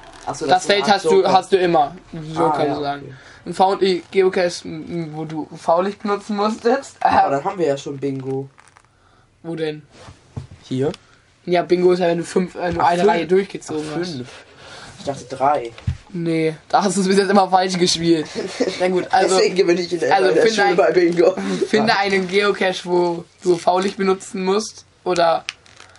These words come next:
Speaker 2: den habe ich sozusagen gefunden, aber auch nicht gefunden, weil ich habe einen gefunden, einen U-V-Cache gefunden, aber nicht im Sinne von, dass ich U-V-Licht benutzt hab.
Speaker 1: Ja.
Speaker 2: In dem Fall, du glaub ich noch nicht, oder? Und ich,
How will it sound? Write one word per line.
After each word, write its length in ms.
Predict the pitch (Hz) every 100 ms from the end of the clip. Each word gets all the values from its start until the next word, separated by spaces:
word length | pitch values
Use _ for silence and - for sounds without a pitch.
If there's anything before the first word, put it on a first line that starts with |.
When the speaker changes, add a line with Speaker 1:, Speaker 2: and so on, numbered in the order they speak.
| - - - - - - 180
Speaker 2:
den 180 | 185
habe 160 | 208 233
ich 80 | 233
sozusagen 400 | 202 202 202 190
gefunden, 440 | 190 196 208 -
aber 160 | 202 185
auch 100 | 185
nicht 240 | 202 -
gefunden, 560 | 190 180 185 180 180 180
weil 160 | 175
ich 80 | 175
habe 120 | 185 170
einen 140 | 175
gefunden, 540 | 175 170 185 180 170
einen 260 | - 170 165
U-V-Cache 440 | 165 170 170 175 -
gefunden, 460 | 165 185 180 170
aber 400 | 165 156 165 - -
nicht 260 | 170 185 180
im 120 | 165
Sinne 200 | 175 165
von, 140 | 175
dass 140 | 156 -
ich 80 | _ _ -
U-V-Licht 540 | 165 170 165 156 -
benutzt 340 | 160 160 - 165
hab. 200 | 165 - -
Speaker 1:
Ja. 280 | 139 - - _ _ _ -
Speaker 2:
In 140 | 175
dem 200 | 170 160
Fall, 400 | 165 165 160 160 - -
du 140 | 190 196
glaub 160 | 190
ich 60 | 190
noch 80 | 180
nicht, 160 | 165
oder? 280 | 165 170 220 _ _ _ _ _ _ _ -
Und 140 | 190
ich, 120 | 185